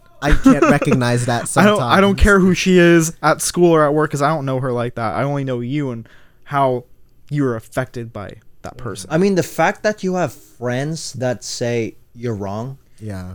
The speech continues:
Speaker 3: it just shows how much you're not surrounded by yes men.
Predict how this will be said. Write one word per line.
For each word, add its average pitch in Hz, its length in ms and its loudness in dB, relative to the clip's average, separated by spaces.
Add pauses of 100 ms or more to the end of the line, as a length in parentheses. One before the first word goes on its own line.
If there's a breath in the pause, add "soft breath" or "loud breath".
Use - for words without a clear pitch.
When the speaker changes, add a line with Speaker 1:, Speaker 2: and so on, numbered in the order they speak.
Speaker 3:
it 139 140 -2
just 175 220 0
shows 147 420 0
how 147 140 -4
much 160 500 -6 (920)
you're 131 180 -6
not 135 240 -4
surrounded 127 400 -4
by 113 120 -4
yes 104 420 -6
men. 92 280 -10